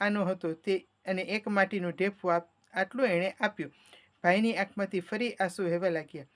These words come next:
પોતાના ભાઈને રડતો જોઈને બહેન બોલી, "ભાઈ, તે જે મને કંઈ આપ્યું છે મારા માટે તો સવા લાખનું છે. તું મનમાં દુઃખી થઈશ માં. તારી મુઠ્ઠી મારા માટે ઘઉંની ગુણી બરાબર છે. તારો આપેલ આનો મારા માટે સો રૂપિયા સમાન છે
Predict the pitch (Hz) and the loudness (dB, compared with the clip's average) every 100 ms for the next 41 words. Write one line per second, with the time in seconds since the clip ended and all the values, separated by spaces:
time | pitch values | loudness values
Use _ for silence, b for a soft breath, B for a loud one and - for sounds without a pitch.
0 | b b 190 185 240 240 202 196 185 170 | b b -8 -2 0 2 2 0 2 2
1 | 175 185 226 214 220 202 180 175 175 175 | 2 0 -6 -4 -2 -2 -2 -2 -2 -4
2 | 165 - 190 190 170 B B _ 226 226 | -4 -2 4 4 2 B B _ -2 0
3 | 185 196 208 240 233 - - 208 202 202 | 2 2 2 2 2 -2 -6 -2 0 0
4 | 208 226 208 196 175 185 214 185 165 165 | 0 -2 -2 -2 4 4 4 2 -2 -4
5 | 170 147 - 175 208 208 208 214 208 196 | -4 -6 -2 0 2 2 0 -2 -6 -6
6 | 185 - 185 175 180 180 180 175 175 226 | -8 -6 -6 -4 -4 -4 -4 -6 -8 -8
7 | 233 226 - 180 - B B B B 208 | -4 -4 -4 -10 -12 B B B B 4
8 | 208 226 214 208 - 214 175 _ 196 190 | 6 6 2 -2 -2 -2 -2 _ -6 -4
9 | 190 190 214 240 208 196 196 175 - 185 | 2 4 6 4 4 2 2 -2 0 0
10 | 214 214 214 208 196 226 226 220 214 185 | 2 0 0 0 0 0 2 4 4 4
11 | 170 180 165 185 180 185 180 190 190 170 | 0 0 -2 0 2 4 2 0 -4 -2
12 | 202 233 208 180 180 175 175 165 165 202 | -2 0 2 2 2 2 -2 -4 -6 -4
13 | 226 240 233 208 226 220 214 208 208 | 0 -2 -2 -6 -4 -4 -2 -2 -4